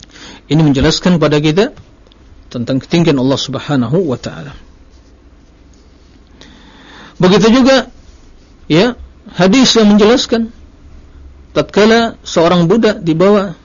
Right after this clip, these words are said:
di hadapan Nabi sallallahu alaihi wasallam, ya. Lalu Nabi bertanya kepadanya, "Aina Allah? Wa man ana?" Spontanitas seorang budak tersebut, budak yang tidak terpelajar, tapi fitrahnya masih lurus. Ya.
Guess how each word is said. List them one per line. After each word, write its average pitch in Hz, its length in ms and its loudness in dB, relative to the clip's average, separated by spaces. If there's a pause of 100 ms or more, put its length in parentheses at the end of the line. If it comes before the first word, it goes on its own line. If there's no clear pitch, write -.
(120)
di 156 80 -6
hadapan 165 480 0
Nabi 196 120 2
sallallahu 185 360 0
alaihi 185 240 2
wasallam, 208 320 0 (840)
ya. 113 220 -8 (1600)
Lalu 127 160 -4
Nabi 175 240 2
bertanya 208 480 2
kepadanya, 208 480 2
"Aina 226 280 2
Allah? 226 220 0 (1080)
Wa 151 200 2
man 208 200 2
ana?" 214 320 0 (240)
Spontanitas 147 720 -4
seorang 131 320 -4
budak 147 240 -4
tersebut, 151 400 -6 (240)
budak 170 240 -2
yang 208 80 0
tidak 214 160 -6
terpelajar, 202 560 -6 (640)
tapi 269 240 -2
fitrahnya 240 480 0
masih 226 240 0
lurus. 262 400 -8 (1300)
Ya. 123 160 -6